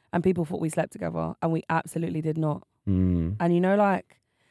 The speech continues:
Speaker 1: it's just, like, even that assumption that that's all, that's what happens, right?
Speaker 2: Yeah,
Speaker 1: That's, like, the
Speaker 2: yeah.
Speaker 1: next step. You're lot are so, so close that you
Speaker 2: Yeah.
Speaker 1: must be doing this kind of stuff.
Speaker 2: Yeah.
Speaker 1: And it's like, yeah, get out.
Speaker 2: Yeah, get outta here,
Speaker 1: <laughs> Yeah,
Speaker 2: man.
Speaker 1: you're rude.
Speaker 2: Get outta here.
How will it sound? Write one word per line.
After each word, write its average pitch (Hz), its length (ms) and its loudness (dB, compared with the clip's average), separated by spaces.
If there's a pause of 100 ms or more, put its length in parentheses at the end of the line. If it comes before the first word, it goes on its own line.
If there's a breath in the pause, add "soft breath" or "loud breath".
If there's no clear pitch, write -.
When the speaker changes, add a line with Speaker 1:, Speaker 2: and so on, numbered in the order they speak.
(180)
Speaker 1:
it's - 120 -12
just, 202 100 -6
like, 185 140 -2
even 196 240 2
that 185 140 2
assumption 160 680 -2 (600)
that 170 200 -2
that's 175 380 2
all, 180 240 0 (440)
that's 180 260 2
what 175 200 0
happens, 160 320 -2
right? 143 160 0
Speaker 2:
Yeah, 98 80 8
Speaker 1:
That's, 87 180 6
like, 85 120 6
the 85 80 6
Speaker 2:
yeah. 82 80 6
Speaker 1:
next - 220 0
step. 147 240 0 (240 soft breath)
You're 220 140 2
lot 180 80 4
are 175 40 2
so, 190 240 4
so 180 200 4
close 165 500 0 (100)
that 165 180 0
you 92 80 6
Speaker 2:
Yeah. 90 340 6
Speaker 1:
must 85 260 2
be 160 100 -4
doing 160 260 0
this 151 120 -6
kind 160 180 -8
of 175 80 -6
stuff. - 260 -4 (120)
Speaker 2:
Yeah. 90 360 2
Speaker 1:
And 202 80 2
it's 180 100 0
like, 165 280 2
yeah, 185 360 -6
get - 100 -8
out. 175 200 -8 (420)
Speaker 2:
Yeah, 92 240 2
get 113 320 6
outta 127 280 8
here, 113 120 4
Speaker 1:
<laughs> - 20 8
Yeah, 101 40 6
Speaker 2:
man. 104 480 6
Speaker 1:
you're 185 120 2
rude. 180 200 2
Speaker 2:
Get 156 220 8 (140)
outta 160 360 10
here. 127 440 8